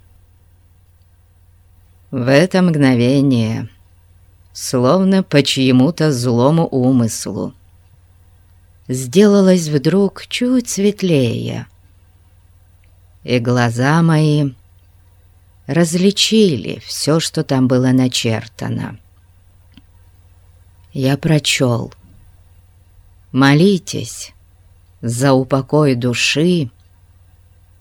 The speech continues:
а потом разобрал и имя: Хуан де Монсада. Я выбежал из церкви так,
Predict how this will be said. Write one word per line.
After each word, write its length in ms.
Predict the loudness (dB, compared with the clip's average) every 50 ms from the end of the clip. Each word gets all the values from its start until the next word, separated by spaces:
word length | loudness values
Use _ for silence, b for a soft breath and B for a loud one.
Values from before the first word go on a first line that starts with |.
| _ _ _ _ _ _ _ _ _ _ _ _ _ _ _ _ _ _ _ _ _ _ _ _ _ _ _ _ _ _ _ _ _ _ _ _ -6
а 160 | -4 -4 -2
потом 420 | 0 -2 0 0 2 2 4 4
разобрал 800 | 4 2 2 2 2 2 2 2 2 2 2 2 0 0 -2 -2 -6 -10 _ _ -20 -20 _ _ _ _ -8
и 160 | -6 -4 -6 -6 -6
имя: 640 | -8 -6 -4 -2 -2 -2 -4 -4 -6 -8 -10 -12 -14 -16 _ _ _ _ _ -20 -20 _ _ _ _ _ _ _ _ _ _ _ _ _ -20 -20 _ _ _ _ _ _ _ _ _
Хуан 840 | -20 -10 -4 0 0 2 4 4 4 4 4 4 2 2 0 -2 -6 _ _ _ _ _ _ _ _ _ _ _ _ _ -20 -14 -8
де 200 | -2 0 2 4
Монсада. 840 | 4 4 4 2 0 -2 -4 -6 -4 -4 -4 -4 -6 -8 -8 -10 -10 -10 -12 -14 -18 _ _ _ _ _ _ _ _ _ _ _ _ _ _ _ _ _ _ _ _ _ _ _ _ _ _ _ _ _ _ _ _ _ _ _ _ _ _ _ _ _ _ _ _ _ _ _ _ _ _ -6
Я 260 | -2 2 2 4 4
выбежал 520 | 4 2 2 2 0 0 0 0 0 2
из 120 | 0 0 -2
церкви 680 | -6 -8 -4 -2 0 0 0 -2 -6 -8 -6 -4 -4
так, 640 | -4 -4 -4 -2 -2 0 -2 -4 -6 -10 -20 -20 -20